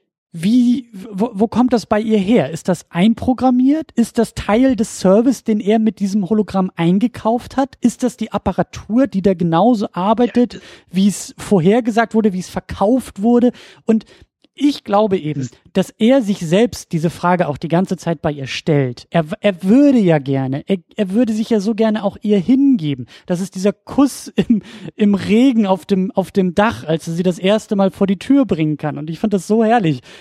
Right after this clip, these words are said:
Speaker 1: weil was passiert? Sie friert ein, die Hardware übernimmt und sagt, "Übrigens, du hast einen Anruf, den du gerade entgegennehmen musst."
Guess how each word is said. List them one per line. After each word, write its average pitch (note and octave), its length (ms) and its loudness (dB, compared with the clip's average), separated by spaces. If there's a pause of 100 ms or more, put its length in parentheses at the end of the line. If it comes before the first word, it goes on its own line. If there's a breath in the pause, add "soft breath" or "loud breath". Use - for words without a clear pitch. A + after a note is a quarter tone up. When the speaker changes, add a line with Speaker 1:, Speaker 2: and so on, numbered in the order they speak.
(120)
Speaker 1:
weil F#3 140 2
was G3+ 140 0
passiert? B3 540 0 (240 soft breath)
Sie G3 160 0
friert C4+ 480 0
ein, B3 500 2 (960 soft breath)
die G#3 160 0
Hardware G#3 460 -2
übernimmt B3 840 2
und G3+ 120 0
sagt, G#3 300 0 (240 soft breath)
"Übrigens, A3+ 360 2
du G#3 100 2
hast G3 120 -2
einen G#3 80 -4
Anruf, A3 300 0
den E3+ 140 0
du D3+ 60 0
gerade D3 240 0
entgegennehmen C3 560 -6
musst." - 320 -18